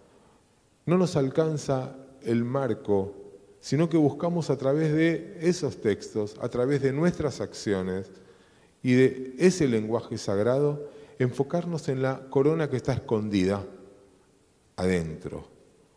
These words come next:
detrás. Por eso, a pesar de nuestra tendencia más básica, es importante reconocer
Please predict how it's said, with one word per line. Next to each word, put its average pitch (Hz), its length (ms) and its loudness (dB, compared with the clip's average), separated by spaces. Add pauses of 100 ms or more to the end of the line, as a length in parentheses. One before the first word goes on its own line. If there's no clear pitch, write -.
(160)
detrás. 98 680 -4 (400)
Por 113 140 2
eso, 104 460 0 (1200)
a 104 120 -6
pesar 131 380 -2
de 131 80 4
nuestra 113 280 -2
tendencia 117 680 -2 (720)
más 104 260 -4
básica, 101 680 -4 (840)
es 120 160 -4
importante 127 540 -4
reconocer 120 760 -6